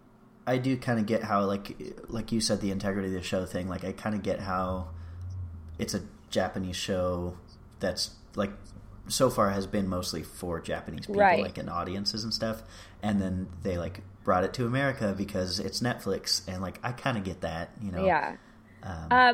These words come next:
Speaker 2: but Yuya's doing a great job at speaking English. I know he says, "I don't know English," but actually he was carrying on a conversation, and then it kind of, the scene drops, and we move on to the next thing,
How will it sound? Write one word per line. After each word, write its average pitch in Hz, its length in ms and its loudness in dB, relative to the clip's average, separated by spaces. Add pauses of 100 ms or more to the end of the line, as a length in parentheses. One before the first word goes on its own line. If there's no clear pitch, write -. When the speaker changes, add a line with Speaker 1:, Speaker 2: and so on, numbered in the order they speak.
Speaker 2:
but - 160 6
Yuya's 381 480 8
doing 370 220 4
a 349 60 2
great 359 240 6
job 320 260 8
at - 140 0
speaking 269 400 4
English. 226 720 6
I 220 100 8
know 254 200 8
he 269 200 4
says, 233 640 8 (640)
"I 214 140 8
don't 233 180 6
know 220 160 4
English," - 640 0
but - 240 2
actually 226 520 8
he 220 280 0
was 214 240 2
carrying 220 420 -2
on 190 140 2
a 196 60 0
conversation, 185 920 4
and 180 140 4
then 175 260 2 (600)
it 214 160 4
kind 220 400 0
of, 196 260 8 (120)
the 196 100 2
scene 196 340 0
drops, 160 540 6
and 170 80 0
we 175 80 2
move 180 180 4
on 175 160 4
to - 100 -8
the 170 120 -2
next - 500 -6
thing, 185 460 4